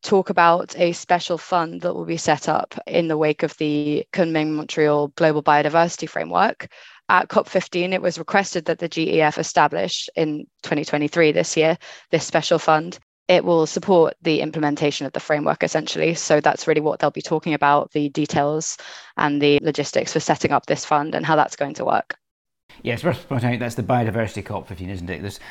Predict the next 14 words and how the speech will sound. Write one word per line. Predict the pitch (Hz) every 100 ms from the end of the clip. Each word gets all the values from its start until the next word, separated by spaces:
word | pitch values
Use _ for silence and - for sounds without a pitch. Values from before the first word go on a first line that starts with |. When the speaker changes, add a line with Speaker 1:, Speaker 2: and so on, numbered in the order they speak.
| -
Speaker 2:
lots | 151 143
of | 127
cops | - 151 - - - - -
around, | 123 123 113 107 -
uh, | 113
but | 107 110
that's | 104 101
a |
Biodiversity | 90 110 107 104 104 - 95
cop, | 98 92 -
uh, | 95 95
earlier | 92 92 90 87
this | 85 -
year. | 110 90 82